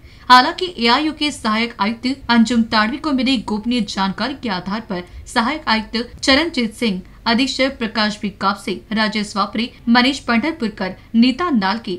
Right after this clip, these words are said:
निरीक्षक विशाल बोपटे, प्रियंका मीना और हवालदार शैलेंद्र यादव ने आरोपी हवाई यात्रियों के सोना तस्करी के मंसूबों पर पानी फेर दिया। एआईयू और एसीयू के दल ने इस कार्रवाई के कतर एयरवेज की फ्लाइट संख्या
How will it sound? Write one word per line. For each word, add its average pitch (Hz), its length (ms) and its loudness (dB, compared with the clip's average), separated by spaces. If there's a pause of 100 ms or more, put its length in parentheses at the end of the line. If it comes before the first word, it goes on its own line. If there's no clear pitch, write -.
(140)
निरीक्षक 240 500 0
विशाल 214 460 -2
बोपटे, 233 320 -4 (180)
प्रियंका 220 360 0
मीना 202 280 0 (140)
और 208 120 -2
हवालदार 226 500 -2
शैलेंद्र 254 440 -2 (120)
यादव 185 280 -4
ने 254 180 0 (260)
आरोपी 320 360 2
हवाई 226 340 -2
यात्रियों 254 320 -4
के 247 220 -4
सोना 247 380 2 (100)
तस्करी 247 340 -2
के 294 200 -2
मंसूबों 226 440 -2
पर 226 220 -2 (120)
पानी 196 220 0
फेर 180 280 -8
दिया। 196 140 -10 (340)
एआईयू 277 340 2 (120)
और 254 240 -2
एसीयू 233 360 -2
के 277 200 -4
दल 208 220 -2
ने 220 100 4
इस 220 280 -4
कार्रवाई 196 520 -4
के 269 100 0 (140)
कतर 226 300 -4
एयरवेज 202 360 -6
की 240 160 -4
फ्लाइट 208 380 -4
संख्या 214 440 -2